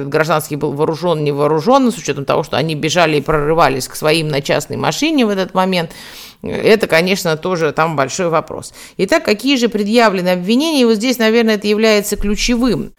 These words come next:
Это, э, триста двадцать третий У К Д Н Р, насильственный захват власти или насильственное удержание власти, государственное преступление, э, четыреста тридцатое наемничество, часть третья.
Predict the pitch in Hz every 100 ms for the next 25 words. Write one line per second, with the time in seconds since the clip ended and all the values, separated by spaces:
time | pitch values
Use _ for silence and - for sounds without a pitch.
0 | - 240 262 247 226 214 208 202 - 190
1 | 196 196 190 190 226 202 196 233 220 202
2 | 262 240 208 202 185 233 220 180 160 139
3 | 147 208 214 220 190 180 - 240 190 190
4 | 185 202 208 180 196 185 - 170 147 208
5 | 185 180 208 196 180 190 190 196 170 143
6 | 139 160 214 262 285 277 - 302 302 285
7 | 240 220 214 247 233 233 233 220 220 -
8 | 208 220 214 196 190 160 - 151 160 165
9 | - 220 214 196 202 202 220 190 151 151
10 | 131 104 160 185 160 123 151 202 269 254
11 | 269 285 285 269 262 254 269 240 247 240
12 | 226